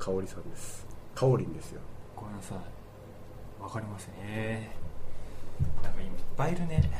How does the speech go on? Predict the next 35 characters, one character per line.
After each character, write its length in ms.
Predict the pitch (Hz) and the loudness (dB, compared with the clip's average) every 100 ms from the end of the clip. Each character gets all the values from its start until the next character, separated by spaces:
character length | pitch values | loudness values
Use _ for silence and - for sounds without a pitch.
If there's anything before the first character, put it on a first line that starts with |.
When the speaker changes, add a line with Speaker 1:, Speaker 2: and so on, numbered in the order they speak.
| - | 2
Speaker 1:
い 20 | |
っ 40 | 127 - | 2 4
ぱ 80 | 165 | 6
い 20 | |
い 20 | |
ま 80 | 165 | 6
す。 60 | - | 6
な 140 | 165 | 4
ん 40 | |
か 40 | - | 4
結 220 | 262 294 - | 4 4 4
構 140 | 107 | 4
い 40 | |
ま 160 | 104 104 | 2 0
す 100 | - | -2
ね。 100 | 78 76 - - - - - - - - - | -2 0 -2 -2 -4 -2 -4 -4 -6 -6 0
で、 320 | 143 131 95 - - | 4 4 4 -2 -8
Speaker 2:
は 120 | 117 | -6
い。 40 | |
Speaker 1:
ス 120 | 101 - | -6 -2
ペ 140 | 196 | 2
シ 140 | 185 180 | 4 4
ャ 60 | |
ル 120 | 170 | 4
ゲ 140 | 156 147 | 4 2
ス 140 | - | 0
ト。 200 | - 80 - - | -2 -4 -4 -6
Speaker 2:
は 120 | 113 | -6
い。 40 | - - - - - - | -6 -8 -8 -6 -6 -4
Speaker 1:
本 140 | 160 | 0
当 60 | 165 | 4
に 60 | 165 | 6
な 40 | |
ん 60 | |
か、 60 | 139 | 6